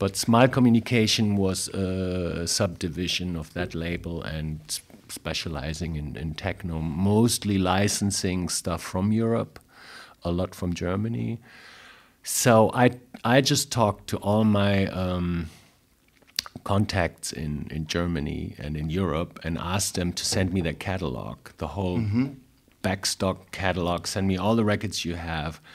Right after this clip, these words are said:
Speaker 1: I will promote you in New York. And, um,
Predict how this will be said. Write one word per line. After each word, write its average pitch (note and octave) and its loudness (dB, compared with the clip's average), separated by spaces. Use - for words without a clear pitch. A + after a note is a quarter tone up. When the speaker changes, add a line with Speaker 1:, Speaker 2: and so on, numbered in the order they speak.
Speaker 1:
I F#2 -2
will F#2+ 2
promote F2 -2
you E2+ -2
in D2+ -2
New D2+ -2
York. - -8
And, D2+ -4
um, D2+ -6